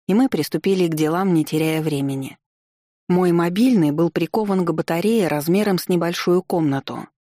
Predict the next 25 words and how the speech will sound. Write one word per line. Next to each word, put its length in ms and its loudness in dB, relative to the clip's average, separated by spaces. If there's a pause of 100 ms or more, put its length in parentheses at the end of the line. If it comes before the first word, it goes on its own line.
и 140 0
отрывать 520 -2
его 200 0
от 160 -4
источника 640 -2
питания 500 0
было 220 2
никак 420 0
нельзя. 560 0 (400)
Работать 460 -4
пришлось 420 -2
стоя. 540 -8 (480)
Я 180 2
открывала 540 -2
родные 360 0
приложения 760 2
и 40 -2
как 220 -4
могла 340 -2
объясняла 480 -2
сотрудникам, 720 -2
для 140 0
чего 300 -2
они 240 2
нужны. 540 0